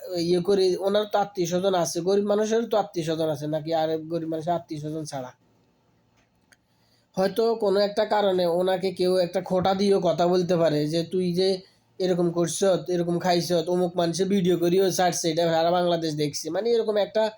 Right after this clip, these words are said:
আমরা তো বাঙালি জাতের মানে কাউরে কোনো একটা জিনিস মানে সুযোগ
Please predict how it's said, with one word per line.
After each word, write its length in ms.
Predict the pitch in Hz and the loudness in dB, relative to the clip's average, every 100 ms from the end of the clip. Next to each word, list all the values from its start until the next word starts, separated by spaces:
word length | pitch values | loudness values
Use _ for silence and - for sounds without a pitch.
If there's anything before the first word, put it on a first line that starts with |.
| - _ _ _ - | -14 _ _ _ -12
আমরা 220 | 165 180 | -4 -4
তো 140 | 185 175 | -2 -2
বাঙালি 380 | 170 165 156 147 | -2 -2 -6 -6
জাতের 260 | 147 151 | -8 -8
মানে 220 | 151 151 | -8 -8
কাউরে 360 | 156 156 165 175 - _ _ _ _ | -6 -4 -4 -6 -8 _ _ _ _
কোনো 180 | 165 165 | -6 -2
একটা 220 | 175 185 | -2 0
জিনিস 460 | 175 180 190 180 - | 0 0 0 -2 -2
মানে 220 | 175 170 | -2 0
সুযোগ 340 | 175 214 220 | -2 0 0